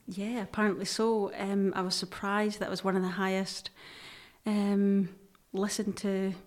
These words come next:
podcasts the last time, but, um, I suppose this talk on low self-esteem will probably answer that question for people as to why I was so surprised that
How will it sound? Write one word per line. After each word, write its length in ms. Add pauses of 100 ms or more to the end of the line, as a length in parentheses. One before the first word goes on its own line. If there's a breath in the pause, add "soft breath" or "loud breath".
podcasts 440
the 100
last 320
time, 300
but, 220 (840 loud breath)
um, 540
I 40
suppose 320
this 420 (240 loud breath)
talk 260
on 100
low 120
self-esteem 800 (500 loud breath)
will 80
probably 260
answer 340
that 200
question 340
for 80
people 300
as 100
to 80
why 220
I 40
was 120
so 120
surprised 540
that 220